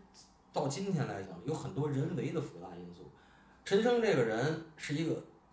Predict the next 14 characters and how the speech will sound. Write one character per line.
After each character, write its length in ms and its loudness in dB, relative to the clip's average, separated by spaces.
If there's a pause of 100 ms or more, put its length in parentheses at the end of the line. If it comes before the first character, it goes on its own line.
(180)
相 320 -2
对 140 0
要 160 -2
单 240 -2
纯 80 -2 (100)
的 80 -8
人。 100 -10 (840)
我 100 2
说 200 2
句 100 0
实 180 -2
在 120 2
的 340 -2
哈， 60 -16